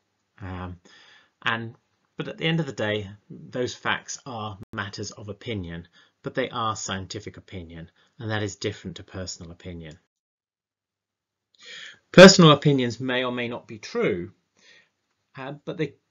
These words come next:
can depend on unsubstantiated belief. If you believe in something, um, then that can inform your opinion. Um, by contrast, scientific opinion, um, must be justifiable,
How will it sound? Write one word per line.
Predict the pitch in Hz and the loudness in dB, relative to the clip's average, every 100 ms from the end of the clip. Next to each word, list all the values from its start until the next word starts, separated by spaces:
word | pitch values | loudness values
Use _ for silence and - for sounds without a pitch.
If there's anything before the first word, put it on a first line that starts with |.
| _ | _
can | - - 151 | -10 -6 -4
depend | 139 139 131 120 | -4 -8 -10 -8
on | 113 107 | -8 -10
unsubstantiated | 117 110 - - 107 98 - 95 101 98 | -12 -12 -16 -12 -10 -10 -10 -10 -12 -14
belief. | 98 98 85 - - _ - | -10 -10 -10 -18 -20 _ -16
If | 107 | -10
you | 120 | -8
believe | 120 117 135 151 | -2 0 2 2
in | 160 | 2
something, | 156 165 156 - 233 - _ - - _ _ - | 0 -2 -2 -6 -12 -14 _ -20 -20 _ _ -10
um, | 123 120 117 117 117 _ _ _ _ | -6 -4 -4 -6 -10 _ _ _ _
then | - 113 123 | -6 -6 -6
that | 117 110 | -4 -4
can | - | -4
inform | 110 104 - 104 101 | -8 -6 -6 -4 -4
your | 98 | -4
opinion. | 95 - 135 90 78 87 _ _ _ _ _ _ _ _ - _ _ _ | -6 -4 -4 -4 -8 -14 _ _ _ _ _ _ _ _ -20 _ _ _
Um, | 147 151 - _ - | -10 -10 -12 _ -6
by | 135 | -6
contrast, | - 208 190 - 107 - | 0 0 0 -2 -6 -8
scientific | - 147 143 143 147 135 - _ | -4 -2 -2 -4 -10 -12 -14 _
opinion, | - 104 98 98 - _ _ _ - | -8 -6 -4 -6 -8 _ _ _ -20
um, | - 117 104 101 101 - - _ _ _ | -14 -8 -6 -6 -8 -14 -20 _ _ _
must | 131 131 131 - - | -4 -4 -4 -6 -4
be | 107 | -2
justifiable, | 117 - 104 - 104 95 90 90 87 | -2 -4 -6 -2 0 0 -2 -8 -10